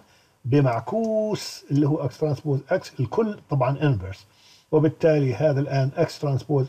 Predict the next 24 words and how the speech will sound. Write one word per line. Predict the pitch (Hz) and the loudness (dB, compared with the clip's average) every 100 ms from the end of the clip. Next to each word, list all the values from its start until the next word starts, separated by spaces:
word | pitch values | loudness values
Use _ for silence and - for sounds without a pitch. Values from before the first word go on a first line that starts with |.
| - | 0
إكس | 156 - | -2 -2
الكل | 110 - 185 196 | -10 -2 0 2
إنفرس | 180 147 185 196 - _ _ _ | 2 2 0 -2 -8 _ _ _
في | 151 151 | -4 -2
إكس | 170 - | -2 -2
ترانسبوز | 160 135 - 147 123 | -2 -2 0 0 2
واي | 120 127 110 | 0 -2 -2
في | 131 | -2
بيتا | 120 190 - 131 160 | 2 2 2 -2 -2
هات. | - | -2
طب | 139 | 0
وضعنا | 127 131 151 156 | 0 2 2 2
الآن | 139 147 147 147 139 - _ _ - | 0 -2 -2 -2 -2 -8 _ _ -6
إشارة | 117 156 151 147 | -2 0 0 0
الهات | 135 113 160 135 - | 0 0 2 2 0
هذه | 120 101 104 135 151 - _ _ _ _ - | -4 -4 -2 -2 -2 -8 _ _ _ _ -8
اللي | 117 110 | -4 -2
مثل | 110 135 | -2 -2
ال-، | 117 113 104 101 - | -2 -4 -6 -8 -6
كالطاقية | 135 - 120 123 147 110 127 156 _ _ _ _ | -6 -2 -2 0 0 0 0 -2 _ _ _ _
حتى | - 139 156 | -4 2 4
نبين | 147 156 143 131 | 4 4 4 2
بأن | 151 143 | 2 2
الآن | 143 143 147 | 0 2 0